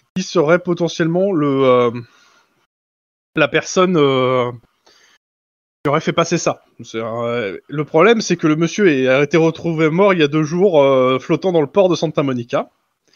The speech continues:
Il est connu pour travailler avec les Edge Angels. Et on, ils savent qu'il organisait des passes entre L A et Anchorage,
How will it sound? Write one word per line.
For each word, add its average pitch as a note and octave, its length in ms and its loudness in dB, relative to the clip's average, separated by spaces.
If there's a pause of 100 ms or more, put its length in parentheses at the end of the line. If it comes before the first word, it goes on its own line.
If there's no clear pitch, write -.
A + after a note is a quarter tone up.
(680)
Il D#3+ 100 -4
est F#3+ 80 4
connu G3+ 260 2
pour E3+ 140 -4
travailler D#3 260 0
avec B2+ 280 -2
les C3+ 160 -6
Edge D#3 260 -2
Angels. C#3 640 -4 (2000)
Et A3 180 4
on, D#3+ 240 0
ils D#3 180 -6
savent A3+ 300 2
qu'il F3 120 -2
organisait F3 360 0
des E3 100 0
passes G3 320 -2
entre D#3 240 -2
L D#3+ 140 2
A E3 60 2
et D#3 40 2
Anchorage, F#3+ 800 0